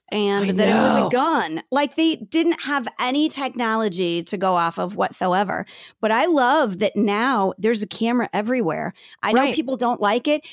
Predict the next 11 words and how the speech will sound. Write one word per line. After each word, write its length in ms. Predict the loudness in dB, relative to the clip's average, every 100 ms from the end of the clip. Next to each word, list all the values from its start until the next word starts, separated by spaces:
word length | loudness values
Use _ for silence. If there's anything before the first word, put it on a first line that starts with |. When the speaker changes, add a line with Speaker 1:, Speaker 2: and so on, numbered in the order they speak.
| -10 0
Speaker 1:
Those 220 | 0 2
people 280 | 0 2 2
lead 160 | 4 4
a 60 |
lot 260 | 4 2 2
more 200 | 2 2
interesting 580 | 0 -2 -2 -2 0 0
lives 280 | 0 -2 -2
than 120 | -2
I 140 | 0
do. 180 | 0 -2